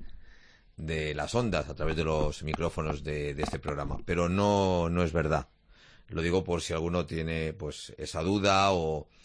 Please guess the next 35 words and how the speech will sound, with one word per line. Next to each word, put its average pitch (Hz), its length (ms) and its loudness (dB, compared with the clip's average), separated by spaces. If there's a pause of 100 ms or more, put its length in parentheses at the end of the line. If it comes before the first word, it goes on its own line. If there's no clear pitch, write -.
(460)
o 80 160 -4
quiere 82 280 0
ya 82 140 0
quitarse 80 720 -2 (520)
esa 82 540 -2
eterna 82 1080 -2 (540)
espina 85 600 -2 (520)
de 78 320 -4
decir 78 400 -2
que 80 160 -4
es - 80 -6
que 80 100 -8
siempre 76 280 -4
estoy 78 200 -6
enfadado 80 580 0
y 76 120 -4
que, - 580 -12 (840)
eh, - 200 -14
me 80 180 -6
enfada 82 420 -2
todo, 90 400 4
que 82 100 -4
me 78 120 -4
cabrea 78 420 -4
por, 78 160 -4
que 80 160 -6
me 76 100 -4
cabreo 78 260 -2
por 78 160 -6
todo, 87 440 0
que 76 140 -6
todo 80 200 -4
me 78 80 -4
parece 76 320 -6
mal. 78 400 -4